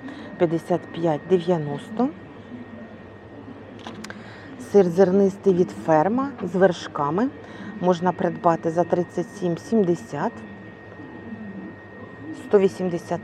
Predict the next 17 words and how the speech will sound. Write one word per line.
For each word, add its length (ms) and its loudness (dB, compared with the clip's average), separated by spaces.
грамів. 460 0
Сир 220 10
кисломолочний 1160 4
від 140 2
Президент, 920 2
дев'ять 440 8
відсотків 760 0
з 120 -14
курагою, 680 4
сто 160 4
вісімдесят 680 2
грамів, 520 -2
п'ятдесят 460 2
одна 260 2
дев'яносто. 760 0
Вершки 520 4
від 140 2